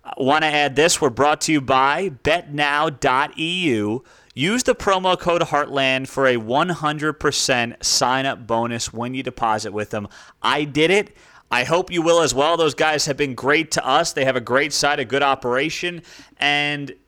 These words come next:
it helps us. You know, we are as grassroots as it gets. There's no big-time backer behind us, no big-time company, and it's through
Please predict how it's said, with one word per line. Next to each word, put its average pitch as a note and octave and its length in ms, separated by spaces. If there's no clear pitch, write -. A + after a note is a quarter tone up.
it D#3 120
helps F3+ 340
us. F#3 380
You C#3 80
know, D3 100
we D#3 180
are G3+ 160
as E3 140
grassroots E3 640
as D3+ 180
it B2 140
gets. - 560
There's C3 200
no F3 420
big-time E3 760
backer D3+ 480
behind D3+ 440
us, D3+ 200
no C#3 120
big-time D3+ 540
company, B2+ 640
and C3+ 220
it's C3 240
through B2 560